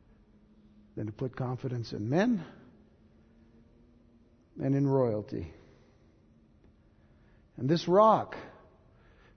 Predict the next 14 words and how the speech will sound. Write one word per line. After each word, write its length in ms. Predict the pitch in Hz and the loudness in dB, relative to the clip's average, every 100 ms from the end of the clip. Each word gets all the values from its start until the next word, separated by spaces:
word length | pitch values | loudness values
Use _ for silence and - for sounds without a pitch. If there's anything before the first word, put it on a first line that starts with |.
| - | -2
that 100 | 147 | 0
is 120 | 131 | 4
not 240 | 185 196 | 6 6
cut 200 | - 226 175 | 8 8 10
by 140 | 190 | 8
human 300 | 175 202 185 | 8 8 8
hands 260 | 190 214 190 | 8 6 4
is 120 | 160 | 4
none 200 | 196 208 | 6 6
other 260 | 214 196 | 4 4
than 200 | 190 190 | 4 4
Jesus 360 | 175 208 202 202 | 2 0 0 -2
Christ 340 | - 214 196 | 0 0 0
himself. 400 | 214 202 - 233 | -2 -4 -4 -8